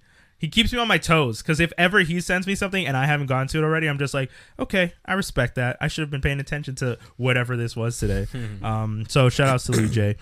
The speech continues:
Speaker 1: And, uh, yeah, man. So it's just, yeah, Star Wars. I feel like
Speaker 2: <laughs> Star Wars.
Speaker 1: Sta-, where does one begin? So, uh,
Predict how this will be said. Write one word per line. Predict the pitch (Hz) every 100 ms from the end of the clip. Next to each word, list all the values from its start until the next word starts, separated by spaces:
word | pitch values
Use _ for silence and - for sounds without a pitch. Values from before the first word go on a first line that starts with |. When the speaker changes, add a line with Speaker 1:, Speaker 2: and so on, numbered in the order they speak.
| - - - -
Speaker 1:
And, | 147 160
uh, | 175
yeah, | 180 190 277
man. | 202 226 196 156
So | 175 175
it's | 156 151
just, | 190 - - - -
yeah, | 117 156 160 - - -
Star | - 147 180
Wars. | 160 107 - - _ _ _ - 127
I |
feel | - 175
like | 175 151 143
Speaker 2:
<laughs> | -
Star | - 135 123 95
Wars. | 92 - -
Speaker 1:
Sta-, | - - 151 - 202 - - 151 - - _ - - - -
where | 170 277
does | 285 226
one | 220 233
begin? | 208 196 185 220 185 127
So, | - 202 190
uh, | - 170 160